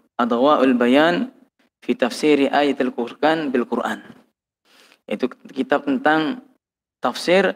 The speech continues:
antara ayat Quran dengan ayat Quran yang lainnya. Saya punya di rumah itu kalau, kalau nggak salah sekitar tujuh atau delapan jilid. Beliau punya kitab itu dan banyak karyanya beliau. Ya, beliau pernah mengkisahkan tatkala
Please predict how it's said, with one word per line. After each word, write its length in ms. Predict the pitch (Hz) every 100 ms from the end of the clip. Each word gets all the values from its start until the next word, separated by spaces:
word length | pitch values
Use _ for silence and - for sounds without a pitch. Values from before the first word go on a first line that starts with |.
| -
antara 320 | 135 131 -
ayat 240 | 131 131
Quran 320 | _ 139 175
dengan 280 | 143 131 156 180
ayat 240 | - 131 -
Quran 240 | 131 127
yang 160 | 117 107
lainnya. 400 | 107 101 101 _ _ _ _ _ _ _ _ _ _ _ _ _ _
Saya 200 | 143 147
punya 240 | 139 147
di 80 | 135
rumah 240 | 127 135 131
itu 200 | 135 135
kalau, 280 | 135 135
kalau 240 | - 131 135
nggak 200 | 127 -
salah 240 | 143 143
sekitar 600 | 131 - 123 - 135 120 -
tujuh 320 | 151 - 151
atau 80 | 123
delapan 280 | 127 123 120
jilid. 260 | 120 101 _ _ _ _ _ _ _ _ _ _ -
Beliau 160 | 135
punya 160 | 147 135
kitab 200 | - 123
itu 120 | 123
dan 160 | 117 127
banyak 240 | 156 160
karyanya 480 | 131 127 127 123 127
beliau. 400 | 117 117 110 90 - _ _ _ _ _ _ _ _ _ _
Ya, 240 | - 104 - _
beliau 240 | - 170 185
pernah 240 | 170 165
mengkisahkan 720 | 151 143 170 156 143 160 - _
tatkala 640 | 139 - - 135 156 151